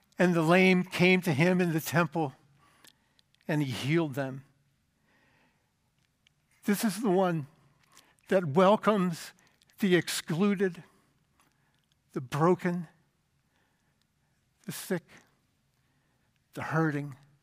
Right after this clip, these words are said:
the stranger.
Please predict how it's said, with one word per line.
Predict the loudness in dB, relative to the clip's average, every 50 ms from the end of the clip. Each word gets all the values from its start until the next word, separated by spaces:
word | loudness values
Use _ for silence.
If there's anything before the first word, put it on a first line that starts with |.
| _ _ _ _ _ _ _ _ _ _ _ _ _ _ _ _ _ _ _ _ _ _ _ _ _ _ _ _ _ _
the | -16 -14
stranger. | -12 -12 -12 -8 -6 -6 -4 -6 -6 -8 -12 -18